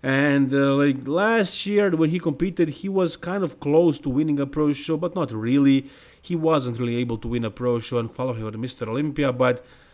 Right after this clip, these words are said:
uh, can he do it now? Maybe, maybe there is a possibility. But even if he wins a pro show and qualifies for the Olympia,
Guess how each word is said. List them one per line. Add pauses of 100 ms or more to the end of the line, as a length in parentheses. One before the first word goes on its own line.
(120)
uh,
can
he
do
it
now? (300)
Maybe, (100)
maybe
there
is
a
possibility. (460)
But
even
if
he
wins
a
pro
show
and
qualifies
for
the
Olympia,